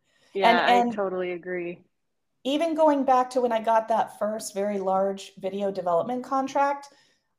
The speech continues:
Speaker 2: I only had a Mac, um,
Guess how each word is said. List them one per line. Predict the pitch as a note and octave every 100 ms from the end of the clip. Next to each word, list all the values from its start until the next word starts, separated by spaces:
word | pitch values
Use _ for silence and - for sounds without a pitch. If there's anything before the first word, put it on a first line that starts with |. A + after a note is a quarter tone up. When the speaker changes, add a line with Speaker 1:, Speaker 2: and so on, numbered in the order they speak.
| -
Speaker 2:
I | G3+ A#3+ C4+ D4+ A#3
only | B3+ B3 A#3+
had | A3+ A3+ A3 -
a | G3+ G3 G3 F#3+ G3 _ _
Mac, | F#3+ G3 G3 G#3 - _ -
um, | F#3 F3 E3+ F3 F3